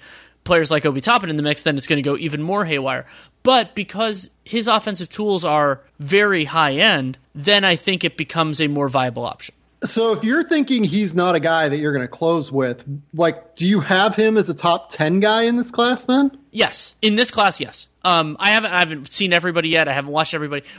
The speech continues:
Speaker 1: Well, and I think there's a chance of it. It's ju-, and, and remember, there is a, a,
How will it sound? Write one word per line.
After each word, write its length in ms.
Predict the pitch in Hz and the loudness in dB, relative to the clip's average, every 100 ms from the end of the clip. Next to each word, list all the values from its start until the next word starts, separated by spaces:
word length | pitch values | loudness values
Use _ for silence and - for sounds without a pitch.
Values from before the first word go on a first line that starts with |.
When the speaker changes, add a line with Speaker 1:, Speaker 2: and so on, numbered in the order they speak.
| - | 0
Speaker 1:
Well, 220 | 269 262 | 0 0
and 120 | 277 269 | 0 0
I 100 | 254 | 0
think 220 | 339 320 | -2 -2
there's 180 | 285 175 | -2 -2
a 60 | |
chance 420 | 143 - 349 349 151 | -2 0 0 0 -2
of 120 | 120 | -6
it. 180 | - _ | -10 _
It's 240 | 180 - | -2 0
ju-, 100 | - | 0
and, 220 | 208 240 | 0 0
and 140 | 240 254 | 0 0
remember, 400 | 277 277 156 127 | 0 0 -2 -4
there 200 | 160 226 | 0 0
is 100 | 226 | 0
a, 220 | 208 170 - - | -4 -6 -8 -6
a, 180 | 160 | -6